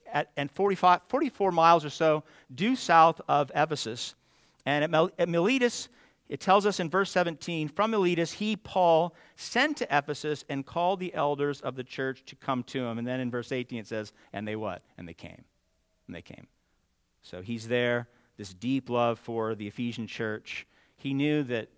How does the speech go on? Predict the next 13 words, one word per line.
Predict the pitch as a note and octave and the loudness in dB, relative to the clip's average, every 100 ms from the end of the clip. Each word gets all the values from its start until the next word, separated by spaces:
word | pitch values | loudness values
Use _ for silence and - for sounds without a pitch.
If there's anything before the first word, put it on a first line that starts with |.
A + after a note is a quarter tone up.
| _ _ _ _ | _ _ _ _
he | _ A#2+ | _ -10
probably | - C#3 C#3 B2 | -2 0 0 -2
wasn't | C3 C3 | -2 -4
gonna | A#2+ | -6
see | G#2 A#2+ | -8 -10
him | G2+ | -10
again. | F2+ G2 F#2 G2 _ _ _ _ _ _ _ _ | -12 -16 -18 -20 _ _ _ _ _ _ _ _
That, | G2 - _ B2+ - B2 D#3 - | -16 -16 _ -18 -8 -6 -6 0
on | C#3+ D#3 | 0 6
this | G#3 | 4
side | - F#3+ E3 | 8 8 8
of | D3+ | 6
heaven, | D#3+ C#3+ G2+ | 2 0 -2